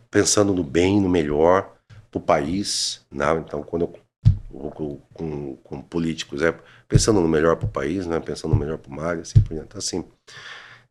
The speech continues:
acho que, que você ser, é, primeiro, entender de que esses, tudo que é lugar, você tem gente do bem e gente do mal, né? Né? Tem tudo.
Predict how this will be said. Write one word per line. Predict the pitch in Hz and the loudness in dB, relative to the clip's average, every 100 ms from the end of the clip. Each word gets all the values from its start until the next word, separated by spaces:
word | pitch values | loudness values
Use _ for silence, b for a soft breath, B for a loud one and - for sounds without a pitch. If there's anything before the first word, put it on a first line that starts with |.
| _ | _
acho | 165 | -8
que, | - 190 156 - _ | 2 2 2 -2 _
que | 151 | 4
você | 131 120 - 151 151 | 4 6 4 2 0
ser, | - - - 107 87 69 - _ _ _ - | 2 4 6 6 6 4 -2 _ _ _ 2
é, | 82 80 | 4 4
primeiro, | - - 123 110 80 | -2 2 4 6 4
entender | 85 95 117 104 95 92 82 | 2 4 4 4 4 4 4
de | 76 | 0
que | 80 - 90 76 64 - - - - _ _ | -6 -4 0 0 -2 -14 -16 -16 -16 _ _
esses, | - 95 80 - - _ _ - | -6 -2 0 -2 -6 _ _ -6
tudo | 185 | -4
que | 180 | 4
é | |
lugar, | 180 98 120 139 | 4 6 4 4
você | 147 | 0
tem | - 123 | 2 2
gente | 98 113 | 6 4
do | 104 | 4
bem | 82 131 | 4 4
e | |
gente | 147 | 4
do | 170 | 4
mal, | 120 90 76 | 4 4 4
né? | 87 95 - _ | 0 -4 -16 _
Né? | 82 82 92 98 _ - B B B B B - | 0 2 2 -4 _ -20 B B B B B -10
Tem | 90 | -4
tudo. | 104 127 76 | 4 4 4